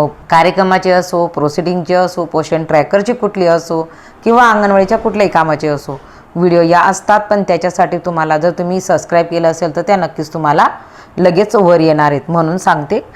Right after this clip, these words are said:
तर चला व्हिडिओला सुरुवात करते. तर बघा, ह्या वेळेस थोडा विषयामध्ये थोडा गोंधळ होता,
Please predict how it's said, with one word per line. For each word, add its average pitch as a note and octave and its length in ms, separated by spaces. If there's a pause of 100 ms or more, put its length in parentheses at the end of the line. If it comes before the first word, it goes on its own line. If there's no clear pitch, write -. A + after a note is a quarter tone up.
(400)
तर F#3 100
चला F3+ 260
व्हिडिओला F3 360
सुरुवात D#3 440
करते. C#3+ 280
तर D#3 120
बघा, F3 260
ह्या E3+ 300
वेळेस F#3 320
थोडा F3 160
विषयामध्ये F3 680
थोडा E3 140
गोंधळ D#3+ 380
होता, F3+ 320